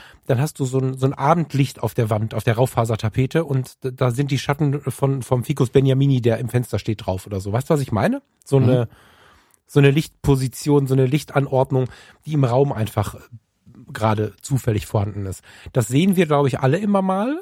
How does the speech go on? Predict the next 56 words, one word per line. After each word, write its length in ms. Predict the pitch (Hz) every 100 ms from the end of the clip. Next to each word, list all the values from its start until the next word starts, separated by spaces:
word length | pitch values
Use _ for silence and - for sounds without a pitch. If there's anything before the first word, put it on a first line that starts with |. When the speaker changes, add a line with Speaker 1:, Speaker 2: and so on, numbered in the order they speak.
| -
Speaker 1:
also 200 | - 120
zumindest 320 | 117 139 147 139
wir 80 | 127
Fotografen. 640 | 131 120 104 107 - 82 _ -
Das 180 | 110
sonst, 360 | 123 135 139 - 120 123 _ -
also 200 | 139 117
sonst 240 | 131 131
müssen 140 | 139 135
wir 60 |
uns 160 | 120 123
wirklich 280 | 139 147 -
auf 60 |
die 80 | -
Suche 220 | 117 131 107
machen 240 | - 110
nach 100 | 95
sowas, 260 | - 117 -
dann 120 | 120
müssen 120 | 113
wir 40 |
uns 60 | 110
wirklich 180 | 131 127
anfangen 260 | 120 123
zu 80 | 113
beschäftigen. 420 | 110 135 127 113
Wer 80 | 113
das 120 | 113
jetzt 220 | 117 - - - _ - _
völlig 380 | - - 175 -
ab-, 180 | 156 -
abwegig 540 | - 131 - 151 143 -
findet, 280 | 151 147 127
da 140 | 120
würde 120 | 127
ich 60 | 120
jetzt 220 | 123 -
wirklich 240 | 135 135 135
empfehlen, 380 | 123 - 131 123
sich 140 | 107
mit 80 | 123
dem 80 | 110
Thema 200 | 120 113
mal 120 | 110
tiefer 260 | 135 117
zu 100 | 113
beschäftigen, 560 | 104 131 127 113 113 110
Bildgestaltung, 760 | 113 - 101 107 107 104 110 104
was 140 | 101
macht 160 | 104 -
Fotografie 440 | 113 107 98 117
mit 120 | 110
den 80 | 104
Menschen 260 | 107 - 113
und 120 | 107
so. 140 | 107